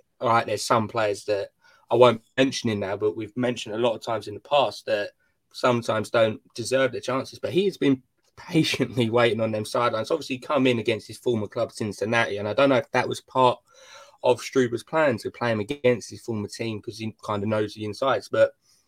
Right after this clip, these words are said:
it's been good to finally see a bit more of Frankie Amaya, because I think a lot of fans have been left frustrated. Obviously, big signing beginning of the season, and seeing him sitting on them sidelines all the time, it's just been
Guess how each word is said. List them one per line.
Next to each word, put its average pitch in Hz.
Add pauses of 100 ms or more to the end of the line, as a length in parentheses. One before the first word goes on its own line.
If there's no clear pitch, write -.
(260)
it's -
been 160
good 208
to 127
finally 131
see 143
a 127
bit -
more 131
of 98
Frankie 101
Amaya, 95
because -
I 120
think 139
a 107
lot 117
of -
fans 113
have -
been 107
left 107
frustrated. 113
Obviously, 113 (300)
big 120
signing 110
beginning 104
of 101
the 98
season, 98 (520)
and 107
seeing 123
him 117
sitting -
on 123
them 117
sidelines 127
all 101
the 95
time, 98
it's -
just - (160)
been 113